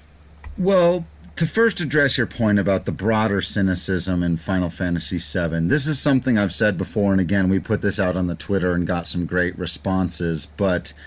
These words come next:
people that are cynical about Final Fantasy seven in general are the same as people who are cynical about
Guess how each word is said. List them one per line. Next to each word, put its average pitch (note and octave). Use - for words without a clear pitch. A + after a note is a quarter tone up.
people G3
that G#3
are E3
cynical A#2+
about G2+
Final G#2
Fantasy F#2+
seven F#2
in G2
general D#2+
are G2
the A#2
same E3
as C#3
people A#2+
who A2+
are A2+
cynical G2+
about F2+